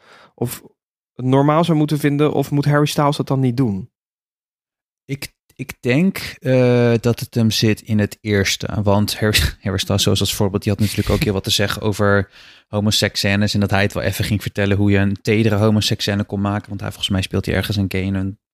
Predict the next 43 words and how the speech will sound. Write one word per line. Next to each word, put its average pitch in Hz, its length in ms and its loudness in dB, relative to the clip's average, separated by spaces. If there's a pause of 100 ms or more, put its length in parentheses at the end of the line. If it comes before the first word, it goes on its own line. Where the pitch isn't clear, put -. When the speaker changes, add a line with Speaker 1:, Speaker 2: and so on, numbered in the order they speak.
(120)
Speaker 2:
politiefilm 98 500 -2
of 98 100 -2
zo. 101 220 0 (880)
Eh, 101 240 0
Speaker 1:
Oh, 95 160 2
oké. 82 140 -4
Speaker 2:
ik - 60 -6
denk 117 140 4
Speaker 1:
Ja, 254 60 2
Speaker 2:
dat - 20 2
het 113 80 0
Speaker 1:
weet 82 100 -2
Speaker 2:
gaat 110 100 2
Speaker 1:
het. 110 100 0
Speaker 2:
om 104 60 0
het - 120 -4
feit 101 300 2
dat 104 140 0
we 101 60 0
niet 107 180 2
met 107 120 0
z'n - 80 -2
allen 98 180 0
moeten 101 240 -2
doen 104 320 0
dat 98 200 -2
hij 107 540 2 (140)
iets - 200 -8
baanbrekends 101 640 0
doen, 101 180 0
dat 95 140 0
hij 104 280 2
voor 107 120 -2
de 90 60 0
eerste 101 280 0
keer - 140 -2
dat 101 100 0
ze - 80 -4
heeft 95 120 -2
neergezet. 101 560 0
En 101 60 -2
dat 95 120 -2
we 95 200 2